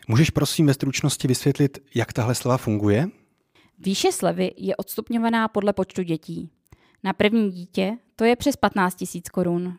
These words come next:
Speaker 2: na druhé dítě přes devatenáct tisíc korun a na třetí a každé další dítě přes dvacet čtyři, dvacet čtyři tisíc korun. Podmínkou pro uplatnění daňového zvýhodnění je,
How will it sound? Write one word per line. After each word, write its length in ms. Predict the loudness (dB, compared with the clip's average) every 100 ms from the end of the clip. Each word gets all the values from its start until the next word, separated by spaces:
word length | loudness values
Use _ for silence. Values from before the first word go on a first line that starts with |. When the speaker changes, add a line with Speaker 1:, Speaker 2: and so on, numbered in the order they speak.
| -4
Speaker 2:
na 120 | -4
druhé 340 | 0 4 4
dítě 380 | 2 -4 -2 -2 -2
přes 240 | -8 -6
devatenáct 520 | -2 -2 0 0 -2
tisíc 300 | -6 -10 -12
korun 380 | -2 0 2 0 -2 -14 -20 _ -2
a 80 | 2
na 120 | 2
třetí 420 | 2 -2 -2 -4
a 100 | -2
každé 340 | 0 0 0
další 300 | 0 -2 -4
dítě 380 | -6 -8 -2 -2
přes 220 | -2 -10
dvacet 260 | -6 -4 -4
čtyři, 280 | -4 -6 -6 _ _ -2
dvacet 280 | -2 -2
čtyři 280 | -6 -4 -4
tisíc 360 | -6 -12 -12 -12
korun. 420 | -8 -6 -8 -12 _ _ _ _ _ _ _ _
Podmínkou 600 | 4 4 0 4 4 4
pro 160 | 2
uplatnění 460 | 4 4 4 6 6
daňového 480 | 4 4 4 4 2
zvýhodnění 680 | 2 2 2 0 4 4
je, 220 | 4 0